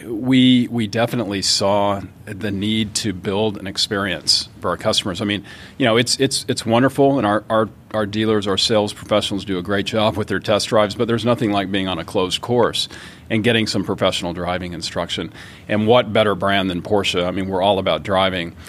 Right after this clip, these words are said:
than to go ahead and invest in that customer experience. And, you know, Atlanta has proven phenomenal, and, and of course the L A track is, is also, uh, a lot of fun. And you're right, it's a global thing. It's not just a U S thing. We've got several tracks around the world. We're opening,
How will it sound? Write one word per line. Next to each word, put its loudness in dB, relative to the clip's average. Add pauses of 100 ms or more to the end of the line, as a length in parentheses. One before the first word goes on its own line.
(220)
than -2
to 0
go 4
ahead 0
and -2
invest -2 (100)
in -6
that -8
customer -4
experience. -2
And, -4 (380)
you -6
know, 2
Atlanta 2
has -2
proven -2
phenomenal, 4
and, -4
and -4
of -16
course -4
the -6
L -2
A -2
track 0
is, -2
is -8
also, 0 (180)
uh, -4
a -6
lot 2
of -4
fun. 4
And 4
you're 0
right, 4
it's -4
a -4
global 2
thing. -2
It's -6
not -2
just -6
a -4
U -2
S -2
thing. -2
We've -8
got -6
several 2
tracks 0
around 0
the 0
world. 0
We're -2
opening, -4